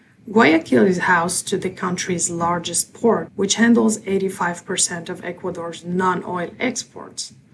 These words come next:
But the facility is also a focal point for drug shipment and storage, leading criminal groups to set bases in the city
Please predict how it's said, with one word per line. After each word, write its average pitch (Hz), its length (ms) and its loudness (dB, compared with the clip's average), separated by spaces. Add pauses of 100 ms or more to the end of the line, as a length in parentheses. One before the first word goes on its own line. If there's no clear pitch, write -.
(640)
But 185 200 0
the 196 80 -2
facility 202 920 4
is 190 220 0
also 202 400 2
a 175 320 -2 (340)
focal 226 720 2
point 170 540 -4
for 185 200 -4
drug 180 320 0
shipment 170 480 -4
and 165 140 -10
storage, 175 640 0 (640)
leading 202 520 8
criminal 196 440 4
groups 165 560 -6
to 165 460 -8
set 185 320 0
bases 214 420 4
in 170 120 -8
the 170 100 -8
city 175 500 -4